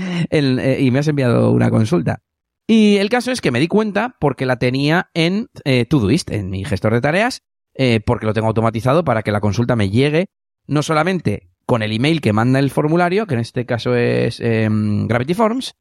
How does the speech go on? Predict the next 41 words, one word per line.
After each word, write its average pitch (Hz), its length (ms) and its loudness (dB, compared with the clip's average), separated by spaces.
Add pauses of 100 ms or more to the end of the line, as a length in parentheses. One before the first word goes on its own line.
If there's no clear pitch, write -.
(340)
sino, 185 540 0
eh, 131 260 0 (160)
pues 92 220 -4
una 98 160 0
tareita 104 420 0
que 117 80 -8
se 98 80 -4
me 90 140 -6
crea 101 240 0
sola 151 360 0
y 110 60 -6
tal 113 160 0
y 117 80 0
tal, 143 180 2
con 131 120 -2
su 104 160 -2
prioridad, 107 520 2
y 120 80 0
así 101 160 -8
no 110 80 0
la 107 100 0
tengo 123 200 0
que 107 280 -4
guardar 107 500 2
de-, 101 280 0
desde 98 280 -2
el 92 40 -2
correo. 95 400 0 (600)
Y 135 140 2
el 113 100 -4
caso 143 100 0
es 135 60 -6
que 135 100 0
dije, 101 380 0
"¿Y 101 80 -2
este 113 220 -2
correo 165 420 0
no 120 160 2
me 156 80 0
ha 175 40 -2
llegado?". 262 400 -2